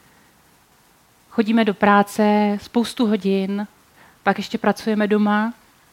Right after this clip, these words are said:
a náš mozek je úplně zahlcený. Informacema, starostma, ale i třeba těma věcma, který právě děláme pro zábavu.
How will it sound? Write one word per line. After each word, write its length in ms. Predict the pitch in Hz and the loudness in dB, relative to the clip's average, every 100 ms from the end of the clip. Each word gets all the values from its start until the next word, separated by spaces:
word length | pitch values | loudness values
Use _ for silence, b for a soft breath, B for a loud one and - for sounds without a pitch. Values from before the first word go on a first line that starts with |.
| _ b b b b b b _ _ _ _ _ _ _ _ _ | _ b b b b b b _ _ _ _ _ _ _ _ _
a 420 | 202 190 185 185 185 _ _ - | -6 -4 -4 -6 -10 _ _ -4
náš 160 | 220 | -2
mozek 260 | 247 240 247 | 0 0 0
je 60 | |
úplně 300 | 247 - 254 | 0 4 4
zahlcený. 680 | 240 214 262 - 175 165 170 147 _ _ _ _ b b b b b _ - | 6 4 2 0 -4 -4 -8 -16 _ _ _ _ b b b b b _ 0
Informacema, 800 | 233 - 254 240 226 233 226 208 | 0 2 4 2 2 2 2 2
starostma, 960 | - 214 214 208 - 233 214 214 220 214 _ _ _ _ | 2 2 2 -4 -4 -2 0 -2 -4 -8 _ _ _ _
ale 140 | 220 220 | 2 2
i 100 | 240 | 2
třeba 260 | - 240 | -2 -2
těma 180 | 233 247 | 2 2
věcma, 340 | 240 233 269 254 | 2 2 2 2
který 240 | 254 233 | 2 0
právě 320 | 233 226 233 | 2 2 4
děláme 340 | 240 233 240 254 | 4 4 4 2
pro 160 | - | 0
zábavu. 560 | 226 254 254 196 175 | 2 4 2 -2 -6